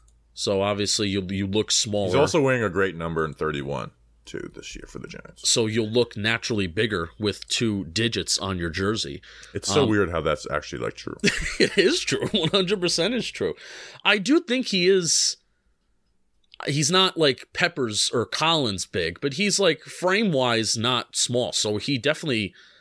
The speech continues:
Speaker 1: can do it for sure. I, my brain didn't even go Owens, and that's such, that's such a good point.
Speaker 2: He's six foot, a hundred ninety-five pounds.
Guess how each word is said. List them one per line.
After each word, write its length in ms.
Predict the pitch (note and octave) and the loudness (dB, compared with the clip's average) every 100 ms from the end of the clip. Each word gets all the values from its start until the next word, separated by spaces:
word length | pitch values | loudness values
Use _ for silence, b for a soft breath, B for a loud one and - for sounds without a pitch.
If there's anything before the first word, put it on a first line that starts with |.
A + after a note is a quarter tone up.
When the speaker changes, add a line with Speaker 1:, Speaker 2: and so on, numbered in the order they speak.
| b b _ _ _ | b b _ _ _
Speaker 1:
can 280 | - C#3+ A2 | -4 -2 0
do 220 | A#2+ C#3 | 0 0
it 120 | - | -2
for 160 | - G2+ | -6 -4
sure. 300 | - C3 - | 0 0 2
I, 140 | D3 | 0
my 200 | D3 F#3 | 2 0
brain 240 | A3 B3+ | 2 2
didn't 200 | F#3 F3 | 2 0
even 180 | D3+ C3 | 0 -2
go 260 | A2+ C3 D#3+ | 2 2 2
Owens, 340 | G#2 E2 E2 | 0 -4 -4
and 120 | G#2+ | -2
that's 160 | A#2 - | -2 0
such, 320 | - C3 - | 2 0 0
that's 200 | B2+ A#2 | -4 -2
such 220 | - C3+ | 0 0
a 60 | C3 | -2
good 180 | A#2 A2 | -4 -4
point. 240 | - C#3 | 0 2
Speaker 2:
He's 100 | G#2+ | 4
six 200 | F#3 E3 | 2 2
foot, 180 | - E3 | 2 4
a 80 | C3+ | 4
hundred 240 | C#3 A#2+ | 4 2
ninety-five 560 | A2+ G2+ F#2+ F#2 E2 - | 2 2 0 2 0 0
pounds. 440 | C#2+ G1+ - - | -6 -8 -14 -14